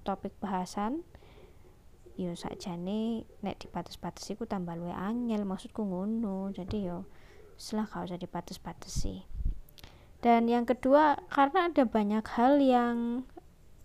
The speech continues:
cukup menarik untuk dibahas dan dikomentari ya. Jadi supaya tidak membosankan, maka biarlah judulnya jadi Apa Aja di Podcastin. Selamat datang dan terima kasih telah meluangkan lima belas menit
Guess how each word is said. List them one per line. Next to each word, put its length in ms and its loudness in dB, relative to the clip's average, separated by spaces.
cukup 320 0
menarik 400 4
untuk 320 -2
dibahas 480 4
dan 80 2
dikomentari 920 0
ya. 160 -4
Jadi 640 -4
supaya 800 -2
tidak 320 -2
membosankan, 760 -4
maka 460 -6
biarlah 320 0
judulnya 460 -4
jadi 320 -6
Apa 400 -4
Aja 180 -4
di 140 -6
Podcastin. 880 -10
Selamat 560 4
datang 320 2
dan 160 2
terima 320 0
kasih 360 2
telah 280 0
meluangkan 720 -2
lima 320 -2
belas 320 -4
menit 320 -2